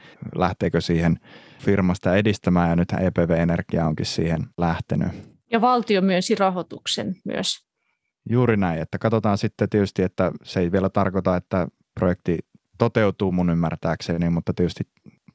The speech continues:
Speaker 1: energiajärjestelmän joustavuuden kannalta mä toivon, että se toteutuu. Et siinähän se hieno juttu just on se, että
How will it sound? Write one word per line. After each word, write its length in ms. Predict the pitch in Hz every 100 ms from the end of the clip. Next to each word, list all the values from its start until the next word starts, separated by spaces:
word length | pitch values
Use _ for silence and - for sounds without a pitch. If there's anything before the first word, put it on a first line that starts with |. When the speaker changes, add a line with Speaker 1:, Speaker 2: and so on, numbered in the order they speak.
| -
Speaker 1:
energiajärjestelmän 920 | 110 107 - 104 101 98 - 107 110
joustavuuden 580 | 117 113 - 92 85 82
kannalta 340 | 82 85 85
mä 80 | 87 95
toivon, 320 | 95 85 87
että 200 | 92 -
se 160 | - 87
toteutuu. 540 | 92 - 85 80 - - -
Et 140 | 92
siinähän 340 | 113 113 110
se 160 | 104 107
hieno 220 | 123 113
juttu 300 | 98 90 -
just 220 | 95 -
on 160 | 95 92
se, 200 | 104 95
että 300 | 90 92 85